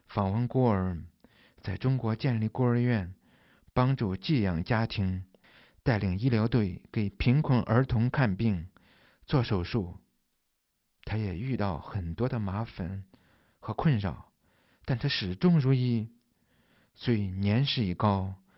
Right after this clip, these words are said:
但对中国孤儿的爱心却还一直火热。圣经在诗篇第六十八章中讲，神在他的圣所做孤儿的父，做寡妇的伸冤者。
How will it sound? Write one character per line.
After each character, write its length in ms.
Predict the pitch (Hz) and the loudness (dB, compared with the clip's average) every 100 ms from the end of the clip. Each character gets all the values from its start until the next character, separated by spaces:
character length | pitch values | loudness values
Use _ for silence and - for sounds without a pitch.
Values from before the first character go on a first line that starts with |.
| _ _ _ _ _ _ - | _ _ _ _ _ _ -2
但 140 | 107 | 0
对 120 | 110 | 0
中 260 | 104 156 160 | 0 0 0
国 240 | 120 107 | 0 -4
孤 140 | 113 143 | 2 2
儿 120 | 127 | 2
的 120 | 117 | 0
爱 220 | - 147 | 0 0
心 440 | 104 117 104 98 98 _ _ _ | 2 0 0 -2 -10 _ _ _
却 100 | - | -8
还 180 | 110 123 | -4 -2
一 280 | 110 143 147 | 0 0 -2
直 180 | - 117 | 0 -2
火 280 | 107 95 87 | 0 -2 0
热。 260 | 101 82 - _ _ _ _ _ _ _ _ _ _ _ _ _ _ _ - | -2 -4 -8 _ _ _ _ _ _ _ _ _ _ _ _ _ _ _ -4
圣 220 | - 135 | 2 2
经 400 | 127 135 127 123 123 | 2 0 0 -2 -4
在 160 | 120 | -6
诗 180 | 117 175 | 0 0
篇 280 | - 151 151 | 2 0 2
第 100 | 175 | 2
六 140 | 180 | 2
十 120 | 160 | 0
八 220 | 156 160 165 | 0 0 2
章 220 | 160 147 | 2 0
中 200 | 127 123 | 0 -2
讲， 280 | - - - _ _ _ _ _ _ _ _ | -4 -6 -12 _ _ _ _ _ _ _ _
神 500 | - - 110 131 147 147 | -6 0 2 2 -2 -2
在 160 | 147 123 | -2 0
他 160 | 139 | 0
的 100 | 156 | -2
圣 260 | 151 196 123 | 2 4 4
所 320 | - 95 76 _ - - | 0 -4 -4 _ -20 -8
做 180 | 104 101 | -6 -6
孤 200 | - 180 | 2 6
儿 180 | 151 | 6
的 100 | 151 | 4
父， 340 | 147 156 107 71 - _ _ - - _ | 0 0 -4 -6 -14 _ _ -20 -20 _
做 180 | - 135 | -2 0
寡 240 | 123 92 | 2 2
妇 140 | 92 147 | 0 0
的 100 | 139 | 0
伸 240 | - 190 | 4 4
冤 200 | 175 156 | 6 4
者。 240 | 147 110 | 2 -2